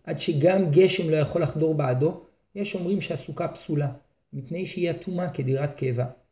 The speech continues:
ויש לחוש לדעתם. אמנם בשעת הדחק,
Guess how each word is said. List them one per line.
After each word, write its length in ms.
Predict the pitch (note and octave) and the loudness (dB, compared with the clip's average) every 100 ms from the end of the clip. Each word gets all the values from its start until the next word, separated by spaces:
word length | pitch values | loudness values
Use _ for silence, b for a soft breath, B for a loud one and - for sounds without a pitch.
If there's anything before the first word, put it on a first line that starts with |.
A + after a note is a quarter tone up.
| _ _ - | _ _ -8
ויש 280 | B2 E3+ - | -4 -4 -4
לחוש 360 | B2+ E3 D3 | -4 -4 -4
לדעתם. 460 | C#3+ B2 A2 G#2 G#2+ F#2 - _ _ _ _ E3 | -2 0 0 -2 -6 -8 -16 _ _ _ _ -4
אמנם 260 | F#3 G#3 | 2 6
בשעת 320 | G3+ - F#3+ G3 | 6 4 2 2
הדחק, 420 | D3 - E3 | 0 0 -2